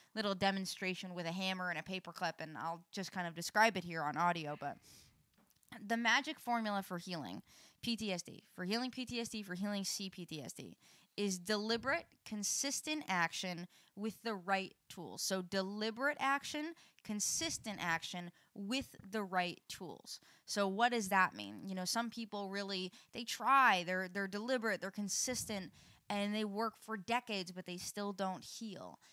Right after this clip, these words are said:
And that's because they have the wrong tools. So you need all three of these really kind of, these special things to have this, this magic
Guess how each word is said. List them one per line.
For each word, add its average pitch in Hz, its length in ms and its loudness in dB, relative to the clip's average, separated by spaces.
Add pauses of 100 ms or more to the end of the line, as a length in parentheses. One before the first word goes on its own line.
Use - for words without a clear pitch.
(160)
And 214 120 0
that's 220 160 4
because 233 220 -6
they 214 80 -4
have 190 320 -2
the 190 100 -2
wrong 170 340 0
tools. - 600 -10 (160)
So - 120 -4
you 247 200 0
need 294 240 0
all 262 400 10
three 240 380 -4
of 190 160 -4
these 190 300 -2
really 185 280 -4
kind 185 280 -2
of, 170 300 -8 (420)
these 185 240 0
special 185 360 0
things 277 280 0
to 214 120 0
have 196 340 6
this, 190 420 0
this 185 300 -2
magic 196 400 4